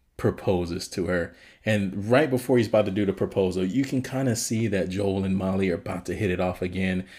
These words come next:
She says, "Hey, can I get you a drink?" And he accepts. And you can kinda see that that chemistry is still there and that there might be some type of reconciliation that's about to happen.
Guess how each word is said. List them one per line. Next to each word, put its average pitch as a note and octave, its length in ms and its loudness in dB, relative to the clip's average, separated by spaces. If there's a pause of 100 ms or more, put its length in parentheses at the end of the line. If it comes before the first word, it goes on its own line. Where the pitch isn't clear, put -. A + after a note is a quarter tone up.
(220)
She - 260 -4
says, F#2+ 380 0
"Hey, G#2+ 320 0
can G2 220 -4
I F#2 80 0
get F#2+ 240 -4
you G#2 100 2
a F2+ 40 0
drink?" F#2+ 380 -2
And F2+ 120 -6
he G2+ 160 0
accepts. - 600 -2 (520)
And F#2+ 420 0
you G#2+ 120 0
can - 160 -6
kinda A#2 280 0
see A2 280 0
that F#2+ 240 0
that - 160 -2
chemistry G#2 500 0
is F#2+ 140 -4
still G2 280 2
there G2 220 2
and F#2+ 140 2
that F#2 100 0
there F#2+ 140 0
might G2 440 0
be G2+ 160 -2
some G2 280 -4
type F#2 240 -4
of F#2 120 -2
reconciliation F#2 840 -2
that's F#2 160 -4
about F#2 240 -2
to F#2+ 80 -2
happen. G2+ 360 -2